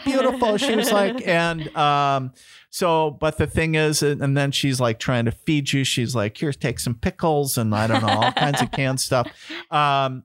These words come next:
Speaker 1: but really letting you know, um, that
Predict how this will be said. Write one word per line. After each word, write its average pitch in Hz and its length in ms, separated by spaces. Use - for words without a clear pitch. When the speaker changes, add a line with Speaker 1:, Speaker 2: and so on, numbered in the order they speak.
Speaker 1:
but 147 300
really 151 300
letting 139 440
you 139 220
know, 104 560
um, 101 680
that 104 720